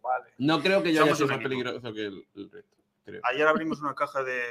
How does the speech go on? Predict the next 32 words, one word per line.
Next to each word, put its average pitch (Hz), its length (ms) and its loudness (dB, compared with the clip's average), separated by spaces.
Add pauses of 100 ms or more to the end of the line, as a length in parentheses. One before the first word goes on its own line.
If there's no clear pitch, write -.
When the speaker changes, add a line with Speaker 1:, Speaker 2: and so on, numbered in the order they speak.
(120)
Speaker 3:
pasteles 120 800 -8
y 120 120 -20
la 120 120 -2
cuerda 123 260 -2
casi 117 220 -6
se 117 280 -6
lía 113 500 0
en 113 120 -10
la 110 120 -4
radial 160 520 2
y 131 60 -12
Speaker 2:
Sí. 110 220 4
Speaker 3:
a 110 40 4
lo 110 120 -4
mejor 110 400 -4 (120)
Speaker 2:
Es 101 80 -2
verdad. 95 220 0
Speaker 1:
No 165 140 -2
estuvo 151 260 2
bien. 117 220 -8 (280)
Speaker 3:
No. 113 160 -4 (180)
Speaker 1:
Pero, 156 640 12
bueno, 151 440 10 (260)
poner 156 220 6
en 170 80 4
peligro 196 340 8
de 180 80 8
muerte, 185 360 2
no. 135 280 -4
Speaker 3:
No, 131 220 2
Speaker 1:
En 104 60 -8
Speaker 3:
muerte 139 160 -4